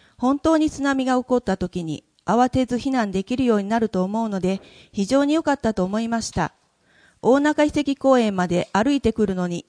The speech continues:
だいたい三十分くらいかかり、私が思っていた以上に早く着きましたが、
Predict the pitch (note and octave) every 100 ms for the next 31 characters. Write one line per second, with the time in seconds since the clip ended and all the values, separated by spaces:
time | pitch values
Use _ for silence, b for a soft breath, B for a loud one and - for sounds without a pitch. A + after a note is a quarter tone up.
0 | _ - G#3 A3+ A3 A3 A#3 C4 D4 D4+
1 | - C#4+ C#4 B3 G3+ F3+ F#3 F3 F3 b
2 | b b b b G#3+ A#3+ C4 B3 A#3 A#3+
3 | D#4+ - A#3+ A3 A3+ B3+ C4 G#3 G3+ C4
4 | B3+ G3+ - - A#3+ B3+ - G3+ F#3+ F#3+